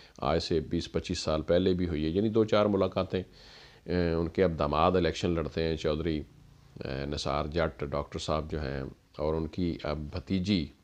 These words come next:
चौधरी सईद भंदेशा साहब की बेटी सिदरा सईद, वो भी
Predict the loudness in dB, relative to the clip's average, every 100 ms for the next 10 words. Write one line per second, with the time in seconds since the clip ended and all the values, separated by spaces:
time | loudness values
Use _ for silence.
0 | _ _ _ _ 0 0 2 0 4 4
1 | 4 2 -2 0 2 2 2 -2 -2 -2
2 | -2 -4 -4 -14 -20 -20 -8 -2 2 6
3 | 6 4 2 0 0 -2 0 2 2 0